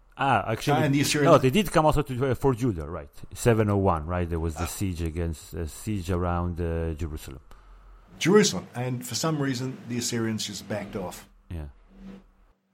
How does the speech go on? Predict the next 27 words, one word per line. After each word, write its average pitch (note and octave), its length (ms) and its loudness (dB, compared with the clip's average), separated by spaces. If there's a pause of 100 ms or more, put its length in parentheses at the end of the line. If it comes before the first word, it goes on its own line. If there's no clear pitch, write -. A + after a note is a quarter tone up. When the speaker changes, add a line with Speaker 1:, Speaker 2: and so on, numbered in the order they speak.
(520)
Speaker 2:
Now, B2 120 6
it's B2 200 0
in, C3+ 180 0
uh, B2 260 0 (280)
we C#3 100 -2
don't D#3 220 4
really B2 220 2
know G#2 180 2
why. G2+ 320 2
I G2+ 80 -2
mean, A2+ 200 -2 (140)
the A2+ 60 -2
Bible, B2+ 360 4
it G#2+ 120 -2 (180)
gives G#2+ 200 -6
it F2 80 -6
a F2+ 40 -2
miraculous F#2 600 -2
Speaker 1:
Yeah. G2+ 80 -4
Speaker 2:
explanation. F2 560 -10 (1120)
But A2 100 2
it's G2+ 120 2
entirely A#2+ 400 6
possible G2+ 500 -4
that G2+ 180 -6
there G#2 120 -8
was G2 200 -10